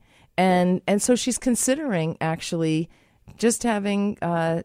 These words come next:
another liaison with this person, but she does not want to leave her marriage. That's a little bit of a different, uh, story. But, um, William and Kate, we're all familiar with William and Kate's love story. They met at college. They dated forever and ever, but it was worth the wait, Waity Katie,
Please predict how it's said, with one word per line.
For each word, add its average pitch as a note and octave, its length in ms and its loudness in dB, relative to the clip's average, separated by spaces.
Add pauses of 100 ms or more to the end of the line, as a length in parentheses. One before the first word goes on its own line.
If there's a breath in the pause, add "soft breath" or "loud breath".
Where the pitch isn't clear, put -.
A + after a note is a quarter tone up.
another F3+ 400 2
liaison F3 720 0
with F#3 120 0
this - 160 0
person, E3 400 0
but F3 140 0
she A3 100 2
does F#3+ 300 4
not G3 420 0
want E3+ 300 -2
to - 80 -8
leave E3 160 -2
her E3 100 -4
marriage. F3+ 300 -4
That's F3 180 -4
a G#3+ 40 -2
little G#3+ 180 0
bit G3+ 140 -2
of E3+ 100 -4
a D#3+ 40 -6
different, E3+ 340 -2 (400 loud breath)
uh, D3 320 0
story. F#3 580 0 (300 loud breath)
But, F3+ 340 4
um, D#3+ 420 2 (120)
William D#4 340 2
and F3+ 160 2
Kate, F#3 240 2
we're G#3+ 140 0
all E4+ 100 -6
familiar G3+ 400 4
with D#3+ 180 2
William G3 300 4
and D3+ 140 -2
Kate's C4 340 -2
love D3 220 0
story. C3 340 2
They B2+ 140 0
met A#2 160 0
at - 100 -6
college. A3 520 0
They C3 200 0 (400 loud breath)
dated G#3 320 6
forever G#3 500 4
and E3 200 4
ever, A3 240 4
but E3+ 160 4
it D#3+ 60 2
was D#3+ 160 0
worth D4 280 2
the E3+ 80 4
wait, F#3+ 480 2
Waity D#3 300 0
Katie, E3 400 0